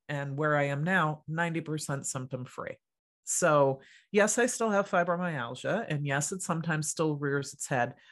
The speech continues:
but noth-, my experience now is nothing like it was ten years ago.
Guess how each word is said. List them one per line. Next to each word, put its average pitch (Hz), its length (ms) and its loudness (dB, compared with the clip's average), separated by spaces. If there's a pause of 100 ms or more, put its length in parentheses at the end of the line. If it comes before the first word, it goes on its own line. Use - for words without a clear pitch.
(200)
but 165 160 4
noth-, 170 440 2
my 170 180 2
experience 170 640 -2
now 151 240 0
is 139 140 -2
nothing 135 360 -4
like 120 240 -4
it - 160 -6
was 117 440 -2
ten 123 240 -6
years - 300 -10
ago. - 320 -12